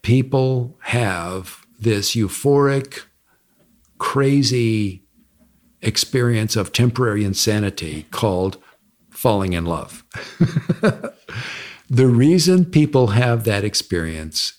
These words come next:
is that it is a little indicator, just a hint of the love of God for sinners in this world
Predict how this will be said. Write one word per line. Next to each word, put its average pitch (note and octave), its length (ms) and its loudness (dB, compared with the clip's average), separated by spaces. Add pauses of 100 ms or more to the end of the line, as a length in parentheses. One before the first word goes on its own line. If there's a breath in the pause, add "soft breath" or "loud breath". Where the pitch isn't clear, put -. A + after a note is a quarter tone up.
(120)
is A#2+ 380 0
that F#2+ 200 -4
it B2 280 -2
is G#2+ 500 -4
a G#2+ 120 -4
little C3 440 0 (180)
indicator, E3+ 840 0 (100)
just - 300 0
a G#2 60 -4
hint - 640 -2 (1300)
of A2+ 220 2
the A2+ 80 2
love G#2+ 260 2
of G2 220 -2
God B2+ 540 -6 (1600)
for - 240 -2
sinners - 720 -4 (1200)
in A2 160 2
this G#2 260 2
world D#2 380 -6